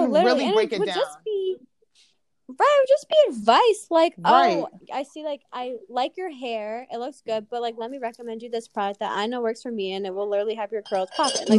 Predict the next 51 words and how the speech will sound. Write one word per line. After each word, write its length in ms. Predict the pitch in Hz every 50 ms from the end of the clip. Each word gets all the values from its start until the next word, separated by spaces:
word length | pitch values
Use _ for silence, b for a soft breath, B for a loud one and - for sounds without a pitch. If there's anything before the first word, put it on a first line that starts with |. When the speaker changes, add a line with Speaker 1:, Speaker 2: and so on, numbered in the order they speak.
| 214 214
Speaker 2:
that 0 |
type 0 |
of 0 |
stuff. 140 | 214 220
Speaker 1:
Literally. 720 | 240 262 294 302 320 302 285 254 233 214 202 180 170 170 - b b b b -
Or, 180 | 226 240 226 226 -
and, 100 | 233 233
like, 200 | 220 208 202 - - - -
"I 120 | 185 190
know 140 | 190 202 220
you 180 | 247 240 277
like 200 | 269 269 262 262
Speaker 2:
Literally. 120 | - 285 277
Speaker 1:
this 80 | 247 - -
outfit, 400 | 233 247 240 240 - 247 233 220
like, 160 | 214 202 202 -
yeah, 260 | 175 175 175 180 185
like, 200 | 185 185 - -
this 180 | - 165 -
is 140 | 208 196 -
cool, 400 | - - 294 269 247 226 220 214 b b b b _
but 160 | - 196 202
maybe 880 | 190 185 180 180 190 220 247 233 262 254 254 254 247 247 247 247 233 _ _ _ _ _ _
put 160 | - - 196
away 280 | 214 247 240 254 269 226
these 240 | 190 202 202 190 -
shoes 280 | - - 214 208 208 208
and 220 | 214 214 214 208
replace 300 | 240 247 - - 349 339
them 140 | 339 330 294
for 80 | 330
these 260 | 277 311 370 403 - -
shoes. 260 | - 165 151 - -
Like, 120 | 165 170
that 160 | - 190 -
could 100 | - 285
be 80 | - 349
kinda 240 | - - 202 180 165
cool." 220 | - - 160 113
Like, 160 | 127 240 247 B B B B B B B B B
and, 140 | 294 330 359
like, 200 | 359 330 311 - -
it's 160 | - 349 349
advice, 320 | 381 359 233 254 254 262 262
like, 120 | 277 233
they 100 | - 277
don't 220 | 339 359 311 247 214
have 340 | - 220 220 277 330 240
to 100 | - 220 190
take 360 | _ - 233 262 359 381 -
it, 220 | - 214 240 240